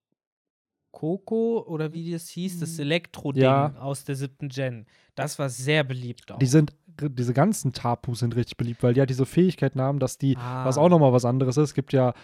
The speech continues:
Speaker 2: Sonntag Regentanz, die dann irgendein Wetterverhältnis machen und mittlerweile gibt's Terrains. Also dass
Speaker 1: Ah.
Speaker 2: halt die, dieser Tapu Koko oder wie er heißt, macht dann so ein Elektro-Terrain und dann sind irgendwie Elektroattacken um so viel Prozent erhöht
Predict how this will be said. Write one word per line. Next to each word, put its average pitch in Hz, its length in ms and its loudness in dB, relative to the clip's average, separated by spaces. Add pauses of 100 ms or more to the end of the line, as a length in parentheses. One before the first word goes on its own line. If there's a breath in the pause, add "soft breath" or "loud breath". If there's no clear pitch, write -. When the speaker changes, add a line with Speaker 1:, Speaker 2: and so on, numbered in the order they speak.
(140 loud breath)
Speaker 2:
Sonntag 139 520 2
Regentanz, 185 600 2
die 131 80 0
dann 120 160 0
irgendein 123 320 -2
Wetterverhältnis 180 580 2
machen 165 180 0
und 135 80 0
mittlerweile 143 460 2
gibt's - 340 -4
Terrains. 131 840 2
Also 127 160 0
dass 131 240 2
Speaker 1:
Ah. 147 40 6
Speaker 2:
halt 139 180 6 (340 loud breath)
die, 135 140 0
dieser 131 560 0 (160 soft breath)
Tapu 143 680 2
Koko 190 480 6
oder 185 200 6
wie 185 80 6
er 185 100 4
heißt, 180 260 2
macht 147 220 0
dann 151 80 4
so 147 80 2
ein 143 80 -2
Elektro-Terrain 135 1000 2
und 139 140 2
dann 139 100 4
sind 147 160 4
irgendwie 143 360 2
Elektroattacken 156 840 0
um 143 120 -2
so 135 180 2
viel 151 180 2
Prozent 151 520 -2
erhöht 175 540 8